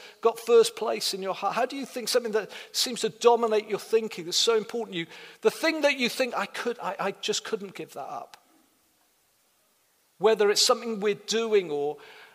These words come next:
uh, maybe it's something we have. "I couldn't give that up." Thomas Chalmers in the eighteenth and nineteenth century was a, a Scottish Presbyterian minister.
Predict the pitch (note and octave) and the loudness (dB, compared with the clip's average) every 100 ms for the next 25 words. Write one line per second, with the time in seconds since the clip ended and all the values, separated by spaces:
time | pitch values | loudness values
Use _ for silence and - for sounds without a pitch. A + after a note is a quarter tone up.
0 | - - - G3 G3+ G3 - - - - | -8 -8 -4 -2 0 0 0 -2 -2 -2
1 | G#3+ A3 G3+ G3+ E3 - G#3 F#3 A#2+ - | -2 -2 -6 -2 -2 -2 -2 -4 -6 -12
2 | - _ _ _ _ _ _ D3+ F3 - | -20 _ _ _ _ _ _ -10 -8 -4
3 | F#3+ F3 D3 D3 C3+ C3+ - - _ _ | -6 -6 -12 -10 -12 -12 -14 -20 _ _
4 | _ _ _ _ _ _ _ _ _ - | _ _ _ _ _ _ _ _ _ -2
5 | B3+ B3 A3 - A#3+ A3+ A3+ G3 D#3+ G3+ | 2 2 0 0 2 4 2 0 -2 -2
6 | F#3 F#3+ G3+ G3+ G#3 F#3 F#3+ F#3 F#3+ F#3 | -2 0 0 -2 -6 -4 -4 -2 -2 -4
7 | F#3+ F3 - F#3+ - E3+ D3+ D#3+ C#3+ E3 | -6 -4 -4 -4 -4 -6 -6 -4 -4 -4
8 | - - - - D3+ D#3 E3 - A3 - | -6 -20 -20 -8 -4 0 0 2 2 2
9 | - G3 - - - - G#3+ G3+ - - | 2 2 2 -6 -14 -2 0 0 -4 -2
10 | G#3 G3 F#3 E3 C#3 - _ _ - - | 2 4 2 -2 -4 -10 _ _ -16 -12
11 | D#3+ G3 G#3 - - C#3 | -4 -2 0 -2 -2 -10